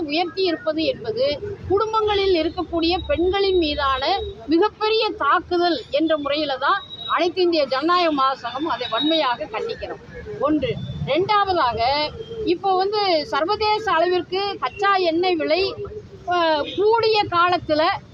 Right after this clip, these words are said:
நாங்க விலைய கூ-, கூட்டல, அப்போ குறைந்திருக்கக்கூடிய காலத்தில் அதில் ஏற்பட்ட நஷ்டத்தை சரி செய்கிறோம் அப்படின்னு ஒரு கதையை சொல்லிட்டு இருக்காங்க. அதுல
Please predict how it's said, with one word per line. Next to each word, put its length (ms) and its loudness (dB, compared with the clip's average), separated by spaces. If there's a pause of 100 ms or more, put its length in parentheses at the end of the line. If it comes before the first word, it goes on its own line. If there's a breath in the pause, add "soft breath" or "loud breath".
நாங்க 300 4
விலைய 240 2 (100)
கூ-, 300 0
கூட்டல, 360 -2 (640)
அப்போ 160 0 (160)
குறைந்திருக்கக்கூடிய 960 0 (160)
காலத்தில் 440 0
அதில் 280 0
ஏற்பட்ட 440 0 (120)
நஷ்டத்தை 500 -2 (140)
சரி 180 -2 (100)
செய்கிறோம் 400 0 (280)
அப்படின்னு 360 2
ஒரு 120 0 (120)
கதையை 320 2
சொல்லிட்டு 340 -8
இருக்காங்க. 320 -4 (440)
அதுல 200 2